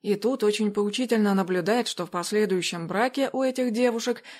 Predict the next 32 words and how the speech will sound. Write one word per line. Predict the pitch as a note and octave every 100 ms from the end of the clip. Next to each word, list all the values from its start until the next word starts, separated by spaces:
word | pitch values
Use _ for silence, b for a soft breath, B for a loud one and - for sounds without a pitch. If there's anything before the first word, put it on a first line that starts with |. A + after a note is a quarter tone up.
| -
не | G#3
хватает | G#3 F#3+ F3+ A3+ C4+ B3
возможности | G#3+ F#3 G3 A#3 A#3 A3+ G#3
дарить | G3+ G#3 G#3+ G#3
своим | F#3+ F3+
мужьям | F3+ F#3 F#3+ F#3 D#3+
то, | G3+ B3+
что | - B3
им | A#3+
следует. | A3+ A3+ F3+ C3+ F2+ - -
Они | G#3 G#3
становятся | G3+ G3 G3 F#3+ F#3+
холодными | F3 G#3 A#3 A3+ G3 F#3 F3
жёнами | D#3 G#3+ C4 C4+ C4+
и | B3+
остаются | G#3 - F3+ F#3+ B3+ B3+ B3+ -
анестетичными | C4 C4+ - B3 A3+ G#3 E3+ G3+ A3 B3
в | B3
сексуальных | A3 - G3 F3+ F3 G3+
отношениях. | G#3+ A3 G#3 F3+ C3+ - - B B
Отсюда | - B3 C4 A#3+
ясно, | A#3 B3+ C4+ G3
что | D#3+ F#3 F3+
как | F#3+
будто | G3 G#3+ G#3+ G#3 -
несексуальная | A3+ C4 C4 - B3 A#3 G#3 G#3
любовь | G3 G#3 G#3+ -
к | -
родителям | F#3 F#3 G#3+ F#3 E3+ D#3+
и | G3+
половая | G3+ G3+ G3 F#3+ F3 F3
любовь | G#3 B3+ C4